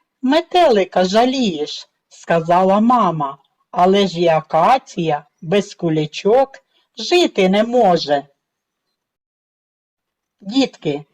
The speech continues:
що побачила дівчинка в саду? Колючу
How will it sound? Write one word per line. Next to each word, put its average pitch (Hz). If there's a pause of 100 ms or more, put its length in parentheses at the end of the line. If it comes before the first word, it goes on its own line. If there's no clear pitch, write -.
що -
побачила 208
дівчинка 165
в 156
саду? 220 (800)
Колючу 247